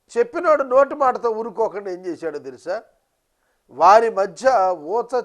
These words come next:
చేయగలిగిన వానిని "నీ చేయి చాపు" అని అన్నాడు. వాడు చెయ్యి చాపేశాడు. ఊచ చెయ్యి అంటే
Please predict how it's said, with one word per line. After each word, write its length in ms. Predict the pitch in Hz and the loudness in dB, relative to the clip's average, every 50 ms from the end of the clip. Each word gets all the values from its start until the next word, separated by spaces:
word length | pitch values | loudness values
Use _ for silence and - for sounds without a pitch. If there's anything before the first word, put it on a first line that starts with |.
| - - | -8 -10
చేయగలిగిన 680 | 208 196 190 185 185 160 170 170 160 160 151 170 160 160 | -10 -10 -8 -10 -12 -10 -10 -10 -10 -10 -14 -14 -14 -12
వానిని 800 | 151 151 147 147 156 175 175 175 190 175 151 135 131 127 131 127 _ _ _ _ _ _ _ _ _ | -10 -8 -8 -8 -10 -12 -14 -12 -14 -14 -14 -14 -18 -20 -20 -20 _ _ _ _ _ _ _ _ _
"నీ 120 | 135 156 | -10 -8
చేయి 760 | 165 170 - _ _ - - 156 165 196 233 254 254 254 240 | -8 -8 -10 _ _ -14 -8 -2 -2 0 0 0 -2 -4 -6
చాపు" 880 | 180 - _ - - 156 156 196 254 254 254 294 269 247 208 165 131 - _ - | -6 -8 _ -10 -2 4 6 6 6 6 4 0 -2 0 -2 -2 -4 -10 _ -8
అని 140 | 214 233 233 | -6 -4 -4
అన్నాడు. 340 | 175 135 110 98 - _ _ _ _ _ _ _ _ _ _ _ _ _ _ _ _ _ _ _ | -6 -8 -12 -18 -20 _ _ _ _ _ _ _ _ _ _ _ _ _ _ _ _ _ _ _
వాడు 280 | - 143 165 180 175 175 | 0 0 2 2 0 -2
చెయ్యి 560 | 160 - _ - 170 196 226 233 220 190 - - 160 | -6 -8 _ -10 -8 -8 -8 -8 -10 -12 -8 -2 -2
చాపేశాడు. 540 | 165 165 170 160 139 - - - - _ _ _ _ _ _ _ _ _ _ _ _ _ _ _ _ _ _ _ _ _ _ _ _ _ _ 160 | -2 -2 -4 -8 -14 -14 -18 -20 -20 _ _ _ _ _ _ _ _ _ _ _ _ _ _ _ _ _ _ _ _ _ _ _ _ _ _ -8
ఊచ 500 | 185 240 294 311 220 320 302 - - 247 | -4 -2 -2 -2 -2 -4 -6 -4 -4 -4
చెయ్యి 380 | 240 240 240 247 254 247 220 | -4 -4 -4 -6 -6 -4 -4
అంటే 640 | 214 208 180 - - 277 277 262 233 220 226 254 277 | -4 -4 -8 -10 -10 -8 -6 -6 -6 -6 -8 -10 -12